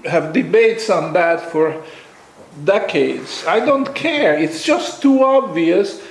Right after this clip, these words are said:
that the only suitable material out of which you want to manufacture a measuring rod, if it comes to measuring value, is this top guy in the ranking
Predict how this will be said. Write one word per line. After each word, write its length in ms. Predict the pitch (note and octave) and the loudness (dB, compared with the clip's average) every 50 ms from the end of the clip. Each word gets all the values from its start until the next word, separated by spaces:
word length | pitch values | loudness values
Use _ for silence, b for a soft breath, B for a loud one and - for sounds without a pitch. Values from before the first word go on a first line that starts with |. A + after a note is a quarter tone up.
| B B B B - | B B B B 0
that 340 | F3 F3+ F3 E3 F3 C#3+ C#3+ | 2 2 2 2 0 -2 -4
the 220 | E3+ E3+ E3+ - | -4 -4 -2 0
only 520 | - A#3+ D4+ E4 E4 D#4 C#4+ B3+ A#3+ A3+ A3+ | 2 4 4 4 2 2 2 2 2 0 0
suitable 920 | A3+ - - - D4+ D4 - - C4 A#3 G#3 G#3+ A3 A3 A3 G#3+ B B B B B B B B - - - | -4 -4 -2 0 0 0 2 0 0 0 2 4 4 4 4 2 B B B B B B B B -20 -20 -10
material 680 | - D3+ F3+ F#3+ F#3 F#3+ - C#4 C#4+ C4 A#3 G#3+ G#3 G#3 | -4 -2 -2 -2 -2 -2 0 2 4 4 4 4 4 4
out 300 | G3 G3 G3 G3 G3 F#3+ | 4 4 2 0 0 -2
of 240 | F#3+ F3 - - E3+ | -4 -6 -6 -8 -4
which 420 | F3+ A#3+ B3 B3 - - - - | -2 -2 -2 -2 -4 -8 -10 -8
you 140 | F3+ F#3 F#3 | -6 -6 -4
want 340 | F3+ F3+ G3+ A3 G#3+ G#3 F3+ | 0 0 2 2 0 -2 -4
to 80 | G3+ F#3+ | -6 -4
manufacture 920 | F3+ F#3+ G3 F#3+ F3+ F3+ D#3+ - - G#3 G3 G3 - - - - F3+ E3+ | 0 0 0 0 0 -2 -6 -4 -2 -2 -2 -2 -4 -8 -8 -6 -2 -2
a 80 | D#3+ D#3+ | -2 0
measuring 680 | F3+ G3+ A#3 A3 - G3+ F3+ F3+ E3 D#3 D#3 D#3 D3+ | 2 0 0 2 0 0 0 0 -2 -2 -2 -4 -2
rod, 520 | E3 F3 F3 F#3 F#3+ G3 G3 F#3+ - - | 0 2 4 4 4 2 2 0 -4 -4
if 180 | D3 D3+ D3+ - | -4 -4 -4 -4
it 180 | D#3+ - - - | -8 -10 -8 -6
comes 360 | - G#3 F#3+ F#3+ G3+ - - | -4 -2 -2 -2 -4 -8 -6
to 80 | - | -4
measuring 640 | E3+ E3+ F#3 F3+ F3+ - - D3+ D3 C#3 C#3 C3+ C3 | -2 0 0 0 0 0 -2 -2 -2 -2 -2 -4 -2
value, 680 | D3+ G#3 A#3+ B3+ A#3+ G3+ E3 D3+ - E3+ F#3 - B B B B B B B B B B - | 0 2 2 4 2 2 2 2 0 0 -2 -4 B B B B B B B B B B 2
is 640 | F#3+ G3 F#3+ G3 G3 G3+ G3 G3 - - - - - - - | 4 4 6 6 6 4 2 0 -4 -8 -10 -10 -14 -20 -10
this 420 | D#3+ E3 F#3+ F#3+ - F#3 - - - | -2 0 0 0 0 -4 -6 -2 0
top 680 | B3 A#3+ A3+ A3+ A3+ - - - - - - - E3+ | 2 2 2 2 0 -4 -10 -14 -18 -20 -20 -10 -2
guy 420 | E3+ A#3 A#3 A3+ G3+ F#3 D#3+ D#3 D#3+ | 0 0 2 2 2 2 2 2 2
in 380 | E3 E3+ E3+ E3+ F3 E3+ E3 | 2 0 0 -2 -4 -4 -2
the 120 | E3 F3 E3+ | -2 0 2
ranking 840 | F#3+ G#3 G#3+ G3+ F#3+ F#3+ F#3 F#3 - - C#3 B2+ - - - - | 2 2 2 2 0 -2 -4 -6 -8 -8 -8 -8 -10 -12 -18 -20